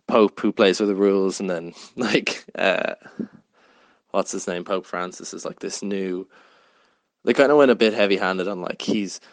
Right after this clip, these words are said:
he's new and he, he's for the people, and he's, he's, you know, like, they had lots of shots of him, like, playing football and lots of shots of him, like, like, trying to book a flight, and then they're like, "What's your name?" And he says his name, and they're like,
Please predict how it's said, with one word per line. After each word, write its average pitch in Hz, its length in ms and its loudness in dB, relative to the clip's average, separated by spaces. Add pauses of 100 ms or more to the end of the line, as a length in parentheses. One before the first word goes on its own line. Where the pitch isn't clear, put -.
(260)
he's - 460 -6 (680)
new 117 460 2
and 90 100 -4
he, 87 180 -6
he's 95 340 -10
for 117 200 -2
the 98 100 -2
people, 98 440 -2
and 90 140 -8
he's, 90 380 -12
he's, 92 480 -8 (240)
you - 100 -6
know, 101 120 0
like, 87 140 -2
they - 80 -2
had 95 200 0
lots 92 160 -6
of 95 60 -6
shots - 260 -4
of 90 80 -8
him, 87 180 -8
like, - 280 -14 (1160)
playing 90 220 -4
football 85 680 -2
and - 120 -12
lots - 160 -14
of - 80 -10
shots 90 260 -8
of - 120 -10
him, 90 300 -8
like, - 320 -16 (1400)
like, - 200 -6
trying - 240 0
to 95 80 -2
book - 180 -8
a 233 40 -10
flight, 90 600 -4 (100)
and 87 140 -8
then 85 220 -10 (640)
they're 92 160 2
like, 87 180 -2
"What's 101 200 -4
your 95 80 -4
name?" 90 260 -4
And 87 60 -10
he - 40 -8
says 82 200 -4
his - 140 -12
name, 87 180 -6
and 87 40 -8
they're 85 80 -4
like, - 220 -8